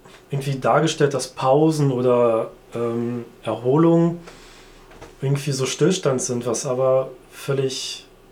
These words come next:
völliger Quatsch ist. Man soll auch mal ruhig sein, sich mal nicht <laughs> bewegen sozusagen. Ich gehe nochmal auf das Beispiel Netflix zurück. Die erste Folge ist zu Ende, der Abspann hat noch nicht mal begonnen, zack, die nächste Folge beginnt, sechs Sekunden später oder was das ist.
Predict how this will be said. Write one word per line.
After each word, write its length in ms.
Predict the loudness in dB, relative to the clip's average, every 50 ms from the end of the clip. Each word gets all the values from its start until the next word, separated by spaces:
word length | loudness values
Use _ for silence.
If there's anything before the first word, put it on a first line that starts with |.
| _ -20 -20
völliger 320 | -12 -6 -4 0 0 0 0
Quatsch 360 | -2 -2 -2 -2 -2 -2 -6
ist. 180 | -10 -8 -6 -6
Man 120 | -4 -2
soll 220 | 0 2 2 4
auch 160 | 2 0 -2 -4
mal 220 | -2 -2 0 0
ruhig 300 | 0 0 0 0 0 0
sein, 320 | -2 0 2 2 2 2
sich 200 | 0 -2 -6 -6
mal 160 | -4 -4 -2 -2
nicht 200 | -2 -2 -4 -6
<laughs> 0 |
bewegen 580 | -8 -8 -6 -2 0 0 2 2 2 0 0
sozusagen. 720 | -2 -2 -4 -6 -4 -4 -2 0 0 2 2 2 0 -2 -6 -10 -16 -18 -18 -20 -20 -20 -20 -20 -20 -20 -20 -16
Ich 80 | -10
gehe 120 | -6 -2 -2
nochmal 220 | 0 2 2 0
auf 60 | 0
das 160 | -2 -6 -6 -2
Beispiel 320 | -2 -2 -2 -2 -2 -2
Netflix 360 | -2 -2 0 0 -2 -2 -2
zurück. 340 | -2 0 2 2 2 0 -2 -14 -20 -20 -20 -20 -20 -20 -20 -20 -20 -20 -20 -20 -20 -16 -12 -8
Die 280 | -6 -4 -2 0 0
erste 300 | 0 0 -2 -2 -4 -6
Folge 320 | -6 -2 0 2 2 2 2
ist 140 | 0 -2 -4
zu 100 | -4 -2
Ende, 440 | 0 2 4 4 4 4 2 0 -2 -8 -8 -6
der 140 | -6 -6 -6
Abspann 340 | -8 -8 -2 0 2 2 2
hat 120 | 2 2
noch 80 | 2 0
nicht 180 | 0 0 0
mal 100 | 0 0
begonnen, 420 | 0 0 0 2 2 2 0 -2 -4
zack, 300 | -2 0 0 0 0 -2
die 60 | -4
nächste 240 | -2 -2 -4 -6 -6
Folge 260 | -4 -4 -2 -2 -2
beginnt, 320 | -4 -4 -2 -2 -2 -2
sechs 320 | -4 -4 -6 -6 -4 -4 -6
Sekunden 260 | -8 -6 -6 -6 -6
später 380 | -4 -2 0 0 2 2 2
oder 160 | 2 2 0 0
was 140 | -2 -4
das 200 | -6 -8 -8 -8
ist. 240 | -8 -6 -6 -8 -8